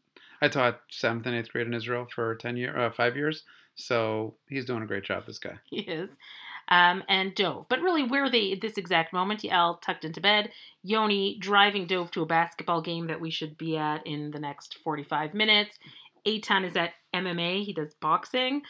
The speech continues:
Speaker 2: Hanan is running something in Bnei Akiva, something for Purim. And that's it. So our house is quiet.
Speaker 1: Yeah, maybe we need to rent out part of our house.
Speaker 2: Oh, no. I'm so happy with a quiet house. But it also gives us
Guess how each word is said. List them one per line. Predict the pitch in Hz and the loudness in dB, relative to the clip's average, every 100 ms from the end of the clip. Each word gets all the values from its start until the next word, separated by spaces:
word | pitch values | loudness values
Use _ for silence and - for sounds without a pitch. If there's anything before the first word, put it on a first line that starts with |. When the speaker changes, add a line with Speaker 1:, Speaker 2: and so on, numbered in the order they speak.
| - - - | -18 -20 -4
Speaker 2:
Hanan | 214 208 202 208 | 2 4 6 6
is | 208 196 175 | 2 -2 -2
running | 175 185 185 | 0 0 0
something | - 190 180 | -4 -6 -6
in | 175 | -6
Bnei | 170 170 160 | -6 -4 -4
Akiva, | - 240 220 214 196 190 185 | -4 -4 2 4 6 6 4
something | 190 165 160 | -2 -6 -6
for | 160 | -6
Purim. | 151 - 214 233 285 311 - _ _ _ _ - | -4 2 4 4 2 -4 -8 _ _ _ _ -4
And | 214 | 0
that's | 247 262 | 0 0
it. | - - | 0 0
So | 190 | 0
our | |
house | 196 202 | 2 0
is | 214 | -4
quiet. | - 247 220 147 | -2 2 4 2
Speaker 1:
Yeah, | - | -2
maybe | 127 | -6
we | 139 139 | -4 -4
need | 127 | -4
to | 131 | -6
rent | 127 127 123 | -4 -4 -2
out | 120 110 | -2 -2
part | 123 110 | -4 -4
of | |
our | 113 113 | -4 -6
house. | 104 - - - 208 | -8 -10 -18 -16 -8
Speaker 2:
Oh, | 180 165 | -6 -4
no. | 165 160 143 | -4 -4 -4
I'm | - 170 | -6 -10
so | - - - | -12 -6 -4
happy | 214 170 160 | 2 2 2
with | 156 156 | -4 -8
a | |
quiet | - 147 147 | -4 -2 -2
house. | 143 117 - _ _ - - - - | -2 -4 -8 _ _ -20 -18 -18 2
But | - | 6
it | 208 | 6
also | 220 311 285 | 6 2 2
gives | 226 208 | 0 2
us | 202 | 0